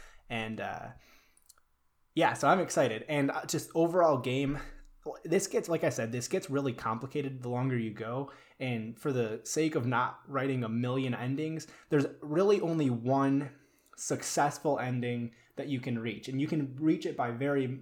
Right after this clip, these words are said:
multiple different ways. So if you ever, early on, if you get close,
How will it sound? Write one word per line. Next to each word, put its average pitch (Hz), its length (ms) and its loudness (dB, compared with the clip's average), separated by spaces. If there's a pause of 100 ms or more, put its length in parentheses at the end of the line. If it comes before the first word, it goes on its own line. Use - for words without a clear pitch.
(120)
multiple 139 500 0
different 120 340 -6
ways. 143 400 -4 (260)
So 135 360 2
if 147 140 -2
you 156 140 4
ever, 156 420 2 (200)
early 160 300 6
on, 123 180 4
if 135 100 -2
you 135 80 2
get 123 200 -2
close, 139 460 -2